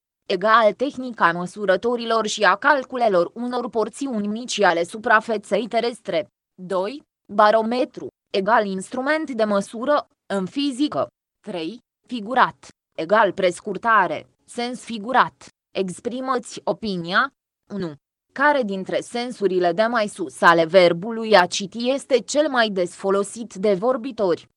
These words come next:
Doi. Există vreo legătură între sensurile introduse prin cifrele unu și trei și cele care urmează, introduse prin trei? Identifică sensul introdus de prescurtare a fi,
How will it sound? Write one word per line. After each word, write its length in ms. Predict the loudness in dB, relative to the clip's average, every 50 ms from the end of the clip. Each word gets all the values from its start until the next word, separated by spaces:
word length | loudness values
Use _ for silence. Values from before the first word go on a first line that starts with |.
| _ _ _ -12
Doi. 400 | -8 -4 -4 -4 -4 -6 -10 -14 _ _ _ _ _ _
Există 540 | -6 -6 -6 -4 -2 -2 -2 -2 0 -2 -2
vreo 200 | -2 0 0 4
legătură 540 | 4 4 4 4 2 -2 -2 -2 -2 -2 -2
între 360 | -2 -2 -6 -6 -6 -6 -6
sensurile 760 | -6 -6 -8 -8 -8 -8 -10 -10 -12 -10 -6 -2 0 0 2
introduse 640 | 0 -2 -4 -4 -4 -4 -2 -4 -2 0 0 0 0
prin 300 | 0 0 -2 -2 -2 -4
cifrele 520 | -4 -6 -6 -8 -6 -2 0 0 0 0
unu 200 | 0 -4 -6 -4
și 260 | -4 -2 -4 -4 -4
trei 340 | -4 0 2 2 2 2 0
și 200 | -4 -8 -10 -10
cele 360 | -8 -6 -4 -2 -2 -2 -4
care 500 | -4 -4 0 4 4 4 4 4 2 0
urmează, 600 | 0 -2 -4 -2 -2 0 0 -2 -2 -6 -10 -12 -14 _ _ _ _
introduse 720 | -6 -4 -4 -2 -4 -4 -4 -4 -4 -4 0 0 0 0
prin 380 | 0 -4 -10 -8 -8 -8 -8 -10 _ _ _ _ _ _ -14
trei? 300 | -10 -8 -8 -8 -10 -10 -14 _ _ _ _ _
Identifică 880 | -10 -8 -6 -6 -6 -6 -6 -8 -8 -8 -10 -8 -10 -10 -2 0 0 0 0
sensul 580 | -4 -8 -8 -8 -8 -8 -10 -10 -8 -6 -6 -4
introdus 580 | -4 -6 -6 -6 -4 -4 -4 -4 -4 -6 -4
de 160 | 2 4 4
prescurtare 720 | 4 4 2 -2 -2 -6 -8 -10 -6 0 2 2 4 4
a 120 | 4 2 0
fi, 220 | -2 -6 -10 -10